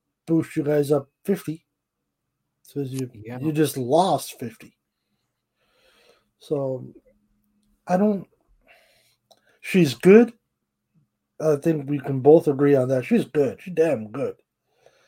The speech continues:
Speaker 2: Very good.
Speaker 1: I just don't know if she's gonna be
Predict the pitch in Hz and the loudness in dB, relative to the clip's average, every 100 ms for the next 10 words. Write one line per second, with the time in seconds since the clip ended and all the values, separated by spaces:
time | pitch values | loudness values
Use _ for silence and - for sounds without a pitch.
0 | _ _ - 120 107 - - 107 _ _ | _ _ -10 -6 -6 -8 -18 -20 _ _
1 | _ _ _ _ _ _ _ _ - 160 | _ _ _ _ _ _ _ _ -6 -2
2 | 165 160 - 175 165 170 170 151 - 165 | -2 -2 2 2 2 2 0 0 -6 -6
3 | 156 135 - 151 143 139 123 143 143 139 | -6 -8 -6 -4 -2 -6 -6 -8 -6 -6
4 | 135 131 113 | -8 -10 -12